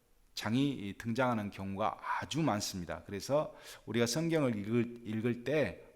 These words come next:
꼭 장을, 에, 유념해서 볼 필요가 없습니다. 그냥 쭉 내용 중심으로 해서 끊어서 읽으면,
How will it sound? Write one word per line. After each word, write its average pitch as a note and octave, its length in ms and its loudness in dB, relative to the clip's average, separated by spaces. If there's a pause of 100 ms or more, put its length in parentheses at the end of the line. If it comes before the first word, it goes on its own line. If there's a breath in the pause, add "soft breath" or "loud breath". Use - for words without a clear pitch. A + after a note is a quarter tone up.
꼭 - 320 -4
장을, C#3+ 640 4 (380 loud breath)
에, E2+ 640 -8 (140)
유념해서 C3+ 480 4
볼 A2 160 -6
필요가 B2+ 320 -4
없습니다. E2+ 520 -8 (400 soft breath)
그냥 B2+ 440 -4 (180)
쭉 D#3+ 200 -4 (140)
내용 C#3 380 6
중심으로 A2+ 480 0
해서 F#2 260 -4
끊어서 D3 400 -2
읽으면, G2 540 -4